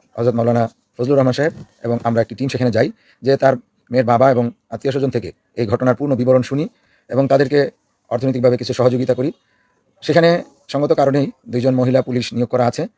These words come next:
তারা যেহেতু মহিলা ওয়ার্ড এবং গাইনি ওয়ার্ডে তারা ভর্তির কারণে সেখানে, আহ, যাওয়ার ক্ষেত্রে ওনাদের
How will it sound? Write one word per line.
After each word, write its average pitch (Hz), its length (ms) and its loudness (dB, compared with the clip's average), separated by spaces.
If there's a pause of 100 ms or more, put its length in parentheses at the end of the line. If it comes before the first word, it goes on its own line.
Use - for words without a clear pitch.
(200)
তারা 123 340 2
যেহেতু 123 240 -2
মহিলা 131 320 2 (100)
ওয়ার্ড 123 240 2
এবং 117 220 -2 (240)
গাইনি 131 180 2
ওয়ার্ডে 123 180 2
তারা 117 160 0
ভর্তির 123 280 -4
কারণে 120 220 0
সেখানে, 123 280 -2 (280)
আহ, 117 140 0
যাওয়ার 120 220 2
ক্ষেত্রে 104 240 -4 (280)
ওনাদের 113 260 -2